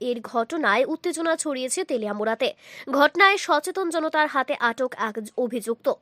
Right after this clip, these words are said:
ঘটনার তদন্তে ওসি রাজীব দেবনাথের নেতৃত্বাধীন তেলিয়ামুড়া থানার পুলিশের নিষ্কর্মণ্য ভূমিকায় জনমনে চরম ক্ষোভ। একাধিক সূত্রের অভিযোগ মূলে খবরে প্রকাশ, বিগত কিছুদিন যাবৎ তেলিয়ামুড়া এলাকা জুড়ে বেশ কিছু যুব-,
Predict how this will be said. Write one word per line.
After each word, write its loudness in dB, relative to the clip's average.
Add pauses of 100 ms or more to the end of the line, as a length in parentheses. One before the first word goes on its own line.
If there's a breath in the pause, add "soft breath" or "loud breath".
(320 loud breath)
ঘটনার 4
তদন্তে 0
ওসি -4
রাজীব 2
দেবনাথের -4
নেতৃত্বাধীন -2
তেলিয়ামুড়া -2
থানার 0 (400 loud breath)
পুলিশের 2 (220 soft breath)
নিষ্কর্মণ্য 2
ভূমিকায় 0
জনমনে -2
চরম -4
ক্ষোভ। 4 (420 loud breath)
একাধিক 2
সূত্রের 2
অভিযোগ 0
মূলে 2
খবরে 2
প্রকাশ, -2
বিগত -4
কিছুদিন -4
যাবৎ 4
তেলিয়ামুড়া 2
এলাকা 0
জুড়ে -4
বেশ -4
কিছু -8
যুব-, -2